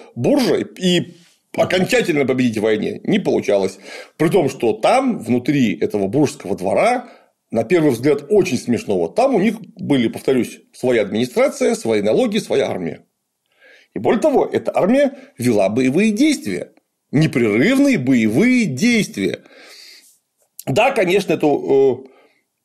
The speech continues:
часть арманьяков регулярно били. То есть, пе-, пересчитать, сколько раз были биты вот в это время между, э, условно, э, нет, не между Аженкуром, конечно, между смертью Генриха Пятого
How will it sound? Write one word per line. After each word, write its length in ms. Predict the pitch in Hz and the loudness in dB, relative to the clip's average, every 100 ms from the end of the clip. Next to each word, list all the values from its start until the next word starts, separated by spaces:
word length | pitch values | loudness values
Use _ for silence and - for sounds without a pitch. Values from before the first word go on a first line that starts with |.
| _ _ - | _ _ -4
часть 280 | 220 233 214 | -2 0 0
арманьяков 560 | 156 139 135 - 139 | 0 0 0 -2 -4
регулярно 420 | 113 113 131 131 | -2 0 0 0
били. 480 | 123 107 107 87 - _ _ _ _ _ | -4 -4 -6 -6 -10 _ _ _ _ _
То 100 | - | -2
есть, 140 | 110 - - _ | -2 -4 -16 _
пе-, 220 | 165 170 | -4 -2
пересчитать, 640 | 151 180 175 185 185 123 - | -2 -2 0 0 0 -2 -8
сколько 440 | - 226 202 143 | -2 0 2 2
раз 260 | 151 170 107 | 2 2 0
были 240 | 104 117 | -2 -2
биты 520 | 120 156 - 110 101 - | 0 -2 0 0 0 -2
вот 180 | 107 | -2
в 60 | 123 | 0
это 180 | 160 127 | 0 0
время 520 | 110 110 143 160 127 | 0 0 0 2 2
между, 480 | 123 147 117 120 - - - - - - - | 2 0 2 0 -2 -10 -20 -20 -20 -20 -6
э, 180 | 113 104 | -2 0
условно, 420 | 107 139 156 139 | 0 0 2 2
э, 540 | 143 - 131 127 127 113 | 0 0 2 2 0 -2
нет, 200 | 113 101 | -4 -2
не 80 | 117 | 0
между 240 | 147 113 | 0 0
Аженкуром, 420 | 104 98 - 95 92 | 0 -2 -4 -4 -4
конечно, 320 | 104 98 104 | -4 -2 0
между 240 | 151 151 | 0 0
смертью 580 | 180 196 151 - 135 - - | 2 2 2 0 -2 -2 -6
Генриха 440 | 139 151 139 165 | -2 0 0 -2
Пятого 520 | - 143 - 107 - | 0 0 0 0 -2